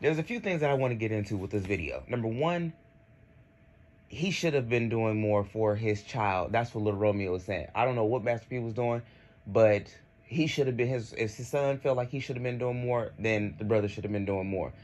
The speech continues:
And you're acknowledging a person who you don't even know. That would irritate the shit out of me if you're acknowledging someone who you don't even know, but they're on a global scale. So you made a post and acknowledging them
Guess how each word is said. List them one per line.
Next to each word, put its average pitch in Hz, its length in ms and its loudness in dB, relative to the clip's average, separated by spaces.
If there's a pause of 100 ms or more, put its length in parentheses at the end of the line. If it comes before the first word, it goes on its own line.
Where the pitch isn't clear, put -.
(420)
And 120 520 4
you're 117 160 4
acknowledging 113 920 0 (840)
a 113 100 0
person 139 380 0
who 131 80 0
you 131 160 -2
don't 127 240 2
even 101 280 0
know. 127 140 4
That 170 200 2
would 165 220 2
irritate 120 420 -2
the 104 60 -8
shit 120 240 -4
out 98 120 0
of 98 60 -4
me 98 180 -2
if 95 120 -4
you're 127 180 -4
acknowledging 107 560 -4
someone 104 380 -4
who 98 140 -6
you 131 160 -2
don't 113 260 2
even 87 280 -6
know, 107 300 0 (840)
but 87 140 -4
they're 127 120 8
on 117 180 4
a 90 40 -6
global 113 360 4
scale. 95 560 0 (180)
So - 80 -4
you 123 320 0 (100)
made 123 220 4
a 107 60 2
post 104 600 -2 (440)
and 113 140 2
acknowledging 120 640 2
them 90 380 -2